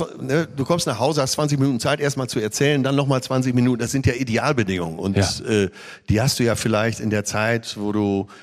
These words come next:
Speaker 1: vielleicht die erste gemeinsame Wohnung hast und so. Aber kennst du ja selber. Du bist, äh, sehr im Stress und, äh, dein Partner ist vielleicht auch sehr im Stress.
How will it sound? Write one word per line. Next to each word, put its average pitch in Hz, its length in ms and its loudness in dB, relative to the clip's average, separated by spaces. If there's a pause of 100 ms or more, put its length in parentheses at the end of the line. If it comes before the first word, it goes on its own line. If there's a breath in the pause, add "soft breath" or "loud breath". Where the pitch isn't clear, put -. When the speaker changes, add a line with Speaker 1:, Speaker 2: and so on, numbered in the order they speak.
(140 loud breath)
Speaker 1:
vielleicht 107 240 -2
die 110 80 0
erste 113 240 0
gemeinsame 107 540 0
Wohnung 113 320 2
hast 95 180 -4
und - 100 -10
so. 98 120 -4
Aber 104 140 -6 (680)
kennst 151 240 4
du 160 60 2
ja 117 100 2
selber. 101 440 -2
Du 110 120 -4
bist, - 320 -6
äh, 117 300 0 (420 loud breath)
sehr 127 240 2
im 127 120 0
Stress 127 500 0
und, 107 680 -2
äh, 104 160 2
dein 101 180 0
Partner 131 280 -2
ist 120 80 -4
vielleicht 113 240 -2
auch 120 100 0
sehr 120 200 -2
im 117 80 -2
Stress. 117 420 -2